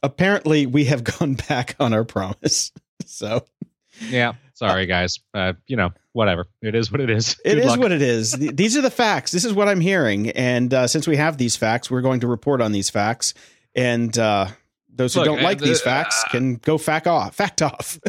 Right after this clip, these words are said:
Speaker 1: <laughs>
Speaker 2: there's no way we cannot talk about him. The fact of the matter is he is the president of the United States, and he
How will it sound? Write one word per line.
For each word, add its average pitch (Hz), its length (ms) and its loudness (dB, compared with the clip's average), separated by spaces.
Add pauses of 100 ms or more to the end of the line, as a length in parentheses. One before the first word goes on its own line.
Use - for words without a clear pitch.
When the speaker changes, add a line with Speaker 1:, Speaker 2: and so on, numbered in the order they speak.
(120)
Speaker 1:
<laughs> - 200 -6
Speaker 2:
there's 165 240 0
no 185 180 2
way 170 180 2
we 165 140 0
cannot 131 440 -4
talk 101 280 -2
about 85 260 -4
him. 90 120 -10
The 101 140 -6
fact 101 260 0
of 104 60 -10
the 98 60 -10
matter 92 300 -4
is 131 180 -4
he 113 220 -2
is 123 140 -2
the 151 120 -4
president 113 340 -2
of - 20 -4
the 120 60 -4
United 101 280 0
States, 92 380 -4
and 95 180 0
he 92 60 -4